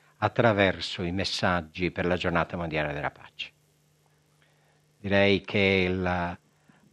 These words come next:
eh, il concetto è andato crescendo, precisandosi, eh, ed è un concetto molto, molto presente oggi nel Magistero.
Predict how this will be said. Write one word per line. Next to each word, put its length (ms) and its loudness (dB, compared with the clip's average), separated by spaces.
eh, 280 -10
il 100 -10
concetto 960 2
è 80 0
andato 800 -2
crescendo, 840 2
precisandosi, 1400 -2
eh, 460 -4
ed 180 0
è 60 6
un 80 2
concetto 540 0
molto, 1000 2
molto 1500 -2
presente 1040 2
oggi 580 -4
nel 560 -4
Magistero. 1000 -2